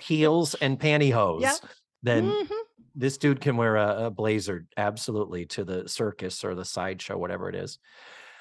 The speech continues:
Speaker 1: Um, Beverly Ann asks, "How is everything here?" And I wanted someone to answer, "Well, nobody's watching the store." But
Speaker 2: <laughs>
Speaker 1: what's going on here is that Blair brings the news that Andy has a black eye.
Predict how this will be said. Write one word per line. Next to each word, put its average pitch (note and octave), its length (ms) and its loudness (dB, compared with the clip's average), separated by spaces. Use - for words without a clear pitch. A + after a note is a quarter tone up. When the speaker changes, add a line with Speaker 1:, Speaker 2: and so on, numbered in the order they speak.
Speaker 1:
Um, A2+ 460 2
Beverly F3+ 380 6
Ann E3 100 6
asks, D3 420 2
"How G3+ 280 4
is G#3 140 6
everything E3+ 500 6
here?" B2 460 4
And C3 140 0
I B2 80 4
wanted C3 320 6
someone D3+ 320 0
to D3+ 100 0
answer, C3 380 2
"Well, A2 160 2
nobody's D3 440 2
watching C#3+ 380 4
the G#2+ 60 0
store." F#2+ 600 2
But - 100 2
Speaker 2:
<laughs> - 380 -16
Speaker 1:
what's C#3+ 280 0
going C#3+ 260 6
on G#3+ 180 6
here E3+ 220 6
is D3 200 4
that C3+ 240 4
Blair C#3 300 4
brings C3 360 0
the C3 60 2
news B2 220 2
that D3 140 -2
Andy C#3+ 400 2
has C3+ 240 -2
a C3 60 0
black A#2+ 380 0
eye. G2 500 -2